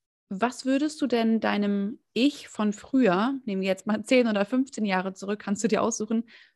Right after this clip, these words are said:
würdest du dem was anderes raten?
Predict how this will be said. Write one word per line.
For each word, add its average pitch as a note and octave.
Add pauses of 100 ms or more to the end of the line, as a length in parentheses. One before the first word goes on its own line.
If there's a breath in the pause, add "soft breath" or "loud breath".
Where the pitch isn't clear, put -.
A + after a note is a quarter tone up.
(120)
würdest B3+
du C4
dem A#3+ (280)
was A3 (120)
anderes B3
raten? C4+